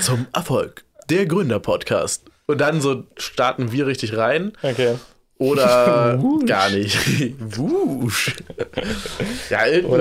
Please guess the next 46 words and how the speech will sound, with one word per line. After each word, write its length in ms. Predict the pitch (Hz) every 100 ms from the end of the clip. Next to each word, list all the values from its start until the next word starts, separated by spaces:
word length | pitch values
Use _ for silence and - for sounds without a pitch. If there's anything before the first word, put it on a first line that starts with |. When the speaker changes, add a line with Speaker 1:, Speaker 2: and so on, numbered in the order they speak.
| 123
Speaker 2:
gar 100 | 117
Speaker 1:
irgendein 120 | 123 117
Speaker 2:
nicht. 120 | 110
Speaker 1:
Sound 440 | - 123 156 165 123
halt, 220 | 127 123
der, 240 | 127 123
der, 260 | 120 120 120
mit 120 | 117
dem 100 | 127
man 160 | 127 123
uns 160 | 123 131
identifiziert, 520 | 123 104 110 - 117
so 60 | 117
ein 40 |
bisschen 340 | 117 127 110 - - - - -
so 300 | 120 104 104
auf 180 | 110
Telekom 480 | - 135 131 131 117
machen, 220 | 113 120
dass 160 | 110 110
wir 100 | 113
so 120 | 107
ein 100 | 104
Sounddesign 600 | 104 170 170 175 107 101
Speaker 2:
<laughs> 20 | 107
Speaker 1:
haben. 300 | 104 107 98 - _
Speaker 2:
Okay. 240 | 120 113 107 _ 160 175 - -
Speaker 1:
Dä, 120 | 151
dä, 140 | 147 151
dä, 160 | 151
dä, 160 | 151 190
dä. 300 | 180 156 147 - 185 165 147 - - - _ 175 208 151
Speaker 2:
Na 100 | 143
gut. 80 | 170
Speaker 1:
Keine 220 | 117 107
Werbung. 340 | 107 110 104 - - - -
Speaker 2:
Okay, 240 | 143 - 147
dann 200 | 135 131
war 120 | 131
meine 180 | 131 131
Idee 160 | 127 127
kacke. 440 | - 135 123 127 - _ _ _ -
Speaker 1:
Nee, 120 | 120
weiß 220 | 131 196
nicht, 120 | 180 117
also 200 | 113